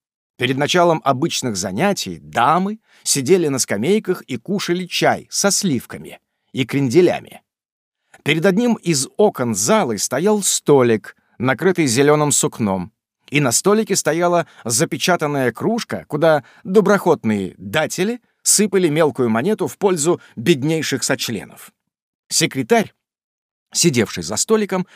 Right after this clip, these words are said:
улыбался и кивал головой каждый раз, когда какая-нибудь леди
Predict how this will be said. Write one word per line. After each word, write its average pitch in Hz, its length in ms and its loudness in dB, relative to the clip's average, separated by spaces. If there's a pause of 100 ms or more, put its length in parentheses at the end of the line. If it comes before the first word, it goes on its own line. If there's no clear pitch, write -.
(200)
улыбался 147 800 0 (260)
и 170 120 -2
кивал 147 400 2
головой 139 400 4
каждый 139 500 -2
раз, - 400 -2 (240)
когда 139 300 0
какая-нибудь 127 640 0
леди 175 480 2